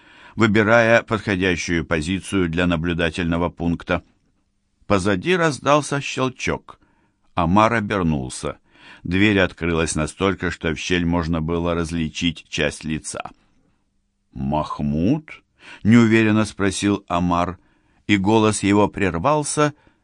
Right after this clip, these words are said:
как случалось иногда, когда он не вкладывал в него достаточно силы. Имя пришло ему в голову в тот самый момент, когда он вымолвил его.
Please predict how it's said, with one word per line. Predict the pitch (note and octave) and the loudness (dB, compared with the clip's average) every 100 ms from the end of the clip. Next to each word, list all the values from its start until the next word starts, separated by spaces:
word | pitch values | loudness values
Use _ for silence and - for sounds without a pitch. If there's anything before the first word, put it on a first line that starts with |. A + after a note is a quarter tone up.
| _ _ _ | _ _ _
как | A#2+ B2 | 0 0
случалось | - C#3 - D#3 D#3 D3 | -2 -2 0 0 0 0
иногда, | D3 C#3+ C3 D3+ | 0 0 0 -4
когда | C#3 B2 C3 C#3+ | -4 -6 -2 2
он | C#3+ C#3 | 2 2
не | C#3 | 0
вкладывал | - D#3+ D#3 C#3+ C#3 C3+ | -2 -4 -2 -2 -2 -2
в | |
него | A#2+ C3+ C3+ C3 | 0 2 2 2
достаточно | G#2+ A#2+ - B2+ A#2 A#2 - A#2 | 2 0 2 -2 -2 -4 0 0
силы. | - A2+ A#2+ A#2 A2+ - _ _ _ _ _ - | 0 2 4 4 2 -4 _ _ _ _ _ 0
Имя | E3+ F3+ D#3+ | 4 4 4
пришло | - C3+ - D#3 | 2 0 0 2
ему | C#3+ C#3 | 4 4
в | B2 | 4
голову | C#3+ D3 C#3 C#3 | 4 4 4 2
в | |
тот | B2+ B2 | 0 -2
самый | A#2+ B2 B2 | 0 2 2
момент, | A2+ A2+ A#2+ - | 2 2 0 0
когда | A2 G2 A2 | -4 -2 2
он | A#2 G#2+ | 4 4
вымолвил | G#2+ G2+ G2+ G2 G#2 | 6 6 6 4 2
его. | G#2 G2 G2+ | 2 4 2